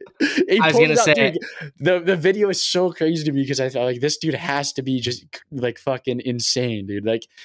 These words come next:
Speaker 2: We can,
Speaker 1: he's sitting
Speaker 2: yeah,
Speaker 1: there
Speaker 2: I
Speaker 1: and he's
Speaker 2: completely
Speaker 1: dancing
Speaker 2: agree.
Speaker 1: and he's fired up to this fucking trap music, N B A Youngboy, whatever the fuck they're listening to. No gun in hand. And he knows Buddy's on Instagram Live. He's just
Speaker 2: <laughs>
Speaker 1: vibing with him, whatever, right? And then he pulls out the gun as a joke. Like,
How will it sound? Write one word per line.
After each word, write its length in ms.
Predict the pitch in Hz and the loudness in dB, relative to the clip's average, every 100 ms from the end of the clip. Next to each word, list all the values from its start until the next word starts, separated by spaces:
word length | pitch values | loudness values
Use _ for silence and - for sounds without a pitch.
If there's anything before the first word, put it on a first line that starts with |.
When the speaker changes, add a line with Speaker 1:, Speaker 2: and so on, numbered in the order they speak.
| - - | -20 -14
Speaker 2:
We 200 | 135 156 | -4 -2
can, 220 | 151 170 | 0 0
Speaker 1:
he's 200 | 165 220 | 2 2
sitting 180 | 233 240 | 4 4
Speaker 2:
yeah, 80 | - | 6
Speaker 1:
there 80 | 185 | 4
Speaker 2:
I 40 | |
Speaker 1:
and 140 | 180 196 | 4 2
he's 120 | 214 | 0
Speaker 2:
completely 240 | 139 180 | 4 4
Speaker 1:
dancing 240 | 208 123 220 | 4 2 0
Speaker 2:
agree. 120 | 226 | 0
Speaker 1:
and 80 | 208 | 0
he's 140 | 190 185 | 0 0
fired 340 | 180 180 180 | 0 2 2
up 160 | 175 180 | 0 0
to 60 | |
this 160 | 160 151 | -2 -2
fucking 340 | - 165 160 | 0 -2 -2
trap 320 | 143 151 147 170 | -2 0 0 0
music, 300 | 160 160 147 | -2 0 0
N 140 | 147 | 0
B 120 | 147 | 2
A 60 | 151 | 2
Youngboy, 420 | 135 139 143 143 | 2 0 0 2
whatever 180 | 135 139 | 2 0
the 60 | 135 | -2
fuck 240 | 135 139 | -4 -4
they're 100 | - 147 | 0 0
listening 280 | 147 160 | 2 0
to. 140 | 151 165 _ - | -2 -2 _ -6
No 200 | 147 208 | 0 2
gun 240 | 208 185 196 | 2 0 0
in 100 | 156 | -2
hand. 420 | 156 170 110 107 _ _ | -2 0 -2 -8 _ _
And 100 | 151 | -2
he 80 | 160 | 0
knows 320 | 156 175 190 | 2 2 2
Buddy's 320 | 143 156 156 147 | 0 -2 0 -2
on 120 | 143 | 0
Instagram 420 | 151 - 143 139 | -2 0 0 0
Live. 260 | 135 143 123 | 0 0 -2
He's 120 | 147 | -4
just 100 | 147 | -4
Speaker 2:
<laughs> 80 | 156 | 0
Speaker 1:
vibing 300 | 135 151 147 | 0 0 -2
with 180 | 143 143 | -2 0
him, 120 | 151 | 0
whatever, 400 | 139 127 139 185 - _ - | 0 0 0 -2 -4 _ -2
right? 200 | 139 196 156 | -2 0 -2
And 120 | 175 | -2
then 100 | 202 | 0
he 60 | 196 | -2
pulls 380 | - 180 185 | -2 0 2
out 160 | 185 190 | 2 0
the 60 | 160 | -2
gun 380 | 131 139 185 | -2 -2 -2
as 180 | 196 147 | -2 -2
a 40 | 135 | -4
joke. 480 | 110 131 175 220 151 | -2 0 0 -2 -2
Like, 160 | 123 | -2